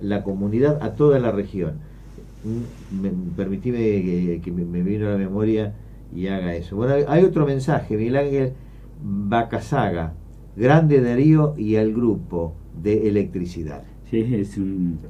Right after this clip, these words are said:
Speaker 2: un alumno nuestro,
Speaker 1: Bien,
Speaker 2: Miguel,
Speaker 1: bueno.
Speaker 2: que anda con algún problemita de salud y así todo, asiste al, tuvo un problema, eh, se cortó el tendón de Aquiles y así todo va, va a los cursos, así que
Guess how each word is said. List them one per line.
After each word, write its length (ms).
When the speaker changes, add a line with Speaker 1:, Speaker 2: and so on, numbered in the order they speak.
Speaker 2:
un 160
alumno 460
nuestro, 580
Speaker 1:
Bien, 340
Speaker 2:
Miguel, 280
Speaker 1:
bueno. 100
Speaker 2:
que 100
anda 180
con 200
algún 260
problemita 600
de 100
salud 440
y 160
así 400
todo, 540
asiste 680
al, 380
tuvo 180
un 120
problema, 840
eh, 460
se 140
cortó 440
el 220
tendón 320
de 100
Aquiles 500
y 80
así 260
todo 320
va, 340
va 220
a 40
los 160
cursos, 380
así 160
que 240